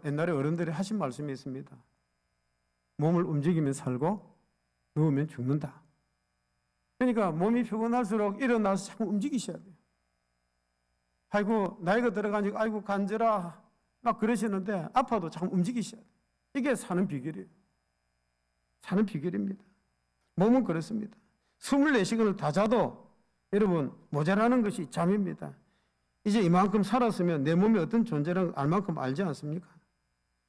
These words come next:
그래서 이 내 몸을 똑바로 길들여야 되는 거죠. 별로 좋은 육체가 없습니다.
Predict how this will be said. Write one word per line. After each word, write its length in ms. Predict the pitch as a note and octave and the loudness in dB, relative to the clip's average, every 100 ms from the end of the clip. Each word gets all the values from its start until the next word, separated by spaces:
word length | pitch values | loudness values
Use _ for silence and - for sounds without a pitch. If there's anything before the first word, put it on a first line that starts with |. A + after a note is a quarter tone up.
| _ - | _ -2
그래서 580 | A3 G3+ G3 F3 C3+ - _ _ - | 0 2 2 0 -2 -10 _ _ -4
이 220 | G#3 G#3 | 0 2
내 240 | E3+ F#3 | 2 2
몸을 400 | F#3 F#3+ G3 G3 | 2 2 2 0
똑바로 360 | F3+ - G3 F#3+ | -4 -4 -4 -2
길들여야 460 | - A#3 B3 G#3+ | -2 0 0 -2
되는 260 | C3+ C#3 C#3+ | -4 -8 -10
거죠. 120 | - _ _ _ _ _ _ | -14 _ _ _ _ _ _
별로 220 | F3+ G#3+ | 0 2
좋은 200 | A3+ E3 E3 | 2 2 2
육체가 320 | G3 A3+ F#3 | 2 -2 -4
없습니다. 440 | B2+ D#2 - - | -6 -6 -8 -10